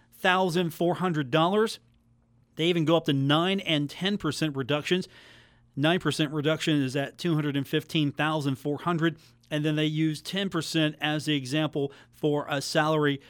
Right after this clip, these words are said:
of two hundred and sixty-two thousand four hundred. The maximum reduction will be fifteen percent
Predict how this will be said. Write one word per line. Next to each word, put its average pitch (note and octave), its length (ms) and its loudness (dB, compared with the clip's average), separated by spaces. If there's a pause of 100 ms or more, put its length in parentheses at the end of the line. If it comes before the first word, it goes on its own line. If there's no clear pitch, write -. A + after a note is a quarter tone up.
(140)
of C#3+ 380 0
two F3 280 -2
hundred D#3 340 -2
and C#3 120 0
sixty-two D#3 640 -4
thousand C#3 540 -6
four C#3+ 300 -2
hundred. B2+ 460 -4 (340)
The C#3+ 100 0
maximum F3+ 720 4
reduction D3 520 2
will C#3 120 2
be C3 200 -2
fifteen G#3 640 -2
percent F3 580 2